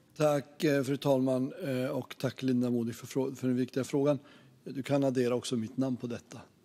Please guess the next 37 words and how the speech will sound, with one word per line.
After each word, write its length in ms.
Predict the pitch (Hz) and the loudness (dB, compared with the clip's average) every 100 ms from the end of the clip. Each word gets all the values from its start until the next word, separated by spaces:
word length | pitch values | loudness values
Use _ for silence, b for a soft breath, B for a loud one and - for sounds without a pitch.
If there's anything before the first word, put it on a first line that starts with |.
| _ | _
Det 60 | 147 | -2
är 40 | |
ju 120 | 131 | 2
mot 220 | 131 123 - | 2 0 0
den 200 | 131 135 | 2 4
bakgrunden, 720 | 131 110 135 151 135 113 107 | 4 2 0 2 2 -2 -4
som 160 | 120 | -6
svar 240 | 110 107 104 | -6 -6 -6
på 140 | 120 | -8
frågan, 500 | - 117 113 127 123 | -6 -6 -4 -6 -6
det 60 | 120 | -6
är 40 | |
mot 180 | 139 127 | -6 -4
den 160 | 120 | -2
bakgrunden 580 | 117 117 - 113 110 110 | 0 -2 -4 -8 -6 -6
vi 60 | 107 | -6
nu 120 | 104 | -8
tittar 300 | - - 113 | -10 -10 -4
över 340 | 127 156 113 | -2 -2 -4
såväl 360 | - 135 113 113 | -8 -6 -4 -2
minerallag 760 | 143 143 151 135 117 123 143 135 - - | 0 0 2 2 2 -2 -4 -8 -18 -12
som 260 | - 117 | -6 -2
miljöbalk 640 | 135 143 135 113 123 127 123 | -2 -2 -2 -2 -4 -4 -6
och 100 | 117 | -2
annat, 360 | 113 117 - B B B B B - | -4 -4 -12 B B B B B -4
för 220 | - 135 | 4 6
att 200 | 131 - | 6 4
just 180 | 135 - | 2 2
skapa 420 | - 131 - 160 | 4 4 4 2
den 120 | 160 | 4
här, 340 | 127 123 113 - | 2 2 -2 -8
eh, 160 | - 117 | -6 -6
förutsägbarheten 1200 | 110 123 110 - 113 113 98 107 98 - 117 110 | -2 -2 0 -2 -2 -6 -6 -8 -10 -8 -6 -6
och 220 | - 113 | -6 -6
robustheten 720 | 117 104 135 - - 101 - 107 | -4 0 0 0 -4 -10 -6 -4
i 40 | |
systemet. 800 | 98 - - 123 113 104 - | -2 -2 -2 -4 -6 -8 -12